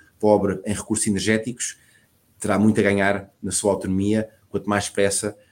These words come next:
a poder então depender quase só de si na sua produção energética.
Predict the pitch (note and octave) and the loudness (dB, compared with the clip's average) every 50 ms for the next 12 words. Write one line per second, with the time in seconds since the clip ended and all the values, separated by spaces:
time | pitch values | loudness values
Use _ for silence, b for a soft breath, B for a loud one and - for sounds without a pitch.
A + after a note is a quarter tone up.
0 | b b b _ - F2+ E2+ - - - G2+ F#2+ F#2+ F#2+ F#2+ F#2+ F#2 - G2 F#2 | b b b _ -12 -12 -12 -12 -12 -10 -6 -2 0 0 0 0 0 -2 -2 -2
1 | F#2+ F#2+ F#2+ F#2 - G#2 F#2 - - F#2+ F#2+ F2+ F#2 F#2+ F#2+ F#2 b b b b | -2 -4 -6 -8 -12 -16 -12 -4 -2 -2 0 0 0 -2 -2 -4 b b b b
2 | b b _ _ G#2 F#2+ F#2+ F#2+ - - G2+ F#2+ F#2+ - - - G2+ G2 F#2+ F#2+ | b b _ _ -2 0 0 0 0 0 -2 0 0 0 0 0 -2 -4 -6 -8
3 | G2 - _ _ G#2+ F#2+ F#2 F2 - - G#2 F#2 - G2 F#2 - - F#2+ F#2 F#2 | -12 -20 _ _ -10 -10 -8 -8 -8 -8 -8 -8 -8 -8 -8 -6 -4 -4 -4 -4
4 | F2+ F#2 F2 - - - _ | -4 -4 -6 -8 -8 -14 _